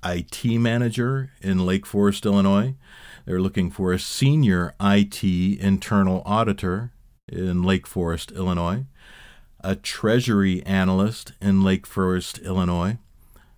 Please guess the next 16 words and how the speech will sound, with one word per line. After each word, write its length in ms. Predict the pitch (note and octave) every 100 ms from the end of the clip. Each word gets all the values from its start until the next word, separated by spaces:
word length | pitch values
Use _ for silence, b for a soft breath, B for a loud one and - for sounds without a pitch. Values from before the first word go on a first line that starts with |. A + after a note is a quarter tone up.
| -
Again, 260 | F2 D#2+ D2
treasury 420 | - G2+ G2 F#2+
analyst 480 | E2+ F#2 F2+ F#2 -
in 160 | E2+ E2+
Lake 180 | F2+ -
Forest, 440 | F#2+ F#2 F2+ -
Illinois, 520 | F#2 F2+ F2 F2+ A2 - _ B B B B
and 280 | F#2+ F#2 F#2
a 60 | F#2+
senior 400 | - B2 A2+ G#2+
financial 640 | A2 G#2+ A2 C3 - D#2+
analyst 500 | F2+ E2+ D#2+ D2+ -
in 300 | F#2+ F2+ F2
Lake 240 | F2 -
Forest, 420 | - E2 D2 - -
Illinois. 480 | E2+ D#2+ D#2 E2